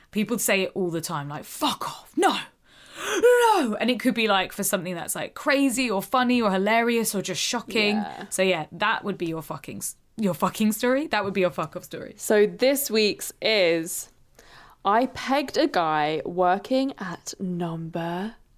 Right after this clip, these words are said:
Speaker 2: ten. His
Speaker 1: Wait, what?
Speaker 2: boss,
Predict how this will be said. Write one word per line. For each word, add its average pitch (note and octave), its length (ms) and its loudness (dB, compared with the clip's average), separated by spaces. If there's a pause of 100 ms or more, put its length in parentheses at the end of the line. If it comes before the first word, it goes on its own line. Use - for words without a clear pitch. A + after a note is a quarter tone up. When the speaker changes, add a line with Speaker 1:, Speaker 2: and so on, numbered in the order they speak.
(140)
Speaker 2:
ten. C#3+ 1000 -10 (1300)
His G3+ 380 4 (120)
Speaker 1:
Wait, A3 220 2
what? G#3+ 180 2
Speaker 2:
boss, A3 680 2